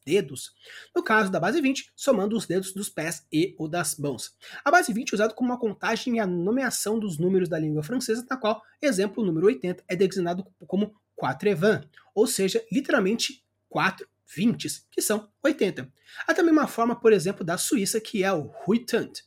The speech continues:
Então, quando a gente for falar sobre a contagem vigesimal, ela entra como qualquer outro dos sistemas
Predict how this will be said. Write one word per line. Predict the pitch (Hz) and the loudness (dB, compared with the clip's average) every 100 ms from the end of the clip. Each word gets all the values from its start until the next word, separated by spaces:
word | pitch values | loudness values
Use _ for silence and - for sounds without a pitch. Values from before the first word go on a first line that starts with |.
| _ _ _ - - | _ _ _ -8 0
Então, | 381 | 2
quando | - | 2
a | 381 | 2
gente | |
for | - 269 | 4 4
falar | 254 - | 4 2
sobre | 269 269 | 2 2
a | |
contagem | 269 226 214 269 247 190 | 2 -2 -2 0 0 -2
vigesimal, | 185 277 285 285 262 175 208 262 | -2 0 0 0 0 0 2 2
ela | 285 277 | 0 0
entra | 269 302 311 | 0 0 -2
como | - 311 - | -2 -2 -2
qualquer | 320 311 - _ - 370 339 330 | -4 -6 -12 _ 2 4 6 4
outro | 311 294 311 247 | 4 2 -2 -6
dos | 262 | -8
sistemas | - 254 220 226 | -6 0 0 0